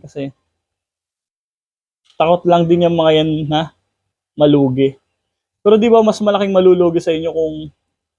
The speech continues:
ibabagsak niyo yung presyo ng itlog ng pugo?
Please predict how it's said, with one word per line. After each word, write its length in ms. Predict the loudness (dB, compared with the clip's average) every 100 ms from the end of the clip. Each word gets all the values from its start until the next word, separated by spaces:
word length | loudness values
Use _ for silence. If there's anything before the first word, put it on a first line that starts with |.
| _ _ _
ibabagsak 560 | -2 -2 0 0 -2 -6
niyo 160 | -6 -6
yung 80 |
presyo 320 | -4 -4 -2 -6
ng 240 | -6 -8
itlog 200 | -8 -6
ng 320 | -2 -2 -4 -12 _ _
pugo? 400 | 0 2 2 0